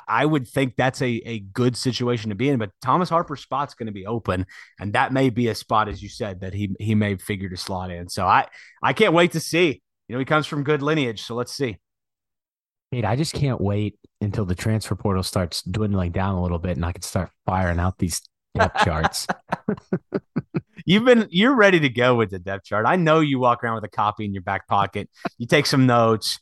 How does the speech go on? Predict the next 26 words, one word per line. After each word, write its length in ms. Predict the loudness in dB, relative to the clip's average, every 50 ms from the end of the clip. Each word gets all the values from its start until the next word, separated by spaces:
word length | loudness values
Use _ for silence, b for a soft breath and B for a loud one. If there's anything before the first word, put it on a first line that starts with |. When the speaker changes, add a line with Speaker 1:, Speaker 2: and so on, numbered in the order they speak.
| b b b
Speaker 1:
You 120 | b 2 4
got 220 | 4 4 4 2
two, 220 | 0 0 2 2 2
you 180 | 2 2 2
got 220 | 2 2 2 2 0
one 240 | -2 -2 -2 -2
copy 420 | -4 -2 0 0 0 0 -2 -6 -10
for 160 | -10 -8 -8
your 120 | -6 -4 -4
notes, 320 | -2 -2 -2 -4 -4 -6
one 320 | -2 0 0 2 2 0 -2
for, 340 | -2 -2 0 0 0 -2 b b b b b b
you 100 | -6 -4
know, 80 | -4
the 100 | -4 -6
final. 640 | -8 -4 0 0 0 2 2 0 0 0 -2 -4 _
I 100 | -10 -8
know 120 | -4 -4 -2
you 160 | -2 -2 -4
got 220 | -4 -6 -6 -6 _ -14
that. 240 | -16 -16 -16 -16 -18 _ _ _ _ _ _ _ _ _ -4
Speaker 2:
I 200 | -2 0 0 0
literally, 480 | 2 2 2 2 2 2 2 2 2
we 180 | 2 2 0 0
were 160 | 0 0 0
watching, 800 | 0 0 0 -2 -2 -4 -4 -4 -4 -4 -2 -4 -4 -4 -6 -8